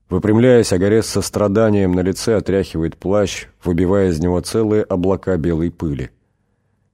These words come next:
Цвет плаща, правда, от этого не меняется. «Что ж, теперь понятно, откуда у меня ощущение, что я мог видеть его раньше», — глухо звучит из недр маски.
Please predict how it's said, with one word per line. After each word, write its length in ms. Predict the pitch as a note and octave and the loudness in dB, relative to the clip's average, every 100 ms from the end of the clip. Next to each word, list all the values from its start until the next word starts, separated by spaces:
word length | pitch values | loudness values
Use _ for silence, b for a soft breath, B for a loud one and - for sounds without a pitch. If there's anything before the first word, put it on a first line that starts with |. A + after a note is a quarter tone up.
| _ | _
Цвет 300 | - F#2+ F2+ | -6 -2 -2
плаща, 340 | F2 F2 - A2 | -2 -4 -2 -2
правда, 300 | F#2 F2+ E2 | 0 -2 -2
от 100 | D#2 | -2
этого 220 | E2 E2 | -2 -2
не 140 | E2 | 0
меняется. 640 | F2 G2+ F2+ C2 - - - _ _ _ _ _ _ _ _ _ _ | 0 0 -2 -4 -8 -14 -14 _ _ _ _ _ _ _ _ _ _
«Что 260 | - C3 | -2 0
ж, 40 | - | 0
теперь 240 | - A#2 | 0 0
понятно, 500 | - A#2+ C#3 C3 G2+ | 2 4 4 4 2
откуда 300 | F#2 A#2 G2 | 0 0 0
у 60 | G2+ | 2
меня 260 | G2 G#2 | 4 2
ощущение, 640 | G2 - F#2 - B2+ A2+ G#2+ | 2 -2 -4 -2 0 2 0
что 200 | - G2+ | -2 0
я 100 | G2 | 2
мог 260 | G#2 G2 | 2 0
видеть 320 | F2 G2 F#2 F#2+ | -2 -2 -2 -2
его 180 | F#2+ | 0
раньше», — 600 | G2 F#2+ D2+ C#2 - C2 - _ _ - | 0 0 0 -4 -8 -10 -12 _ _ -10
глухо 420 | D2+ E2 D#2+ D#2 | -4 -4 -4 -6
звучит 460 | C2+ D2+ - D2 - | -6 -6 -8 -10 -10
из 100 | C2 | -6
недр 280 | D#2 D2 D2+ | -4 -2 -2
маски. 480 | D#2 D2 - - | -2 -4 -6 -16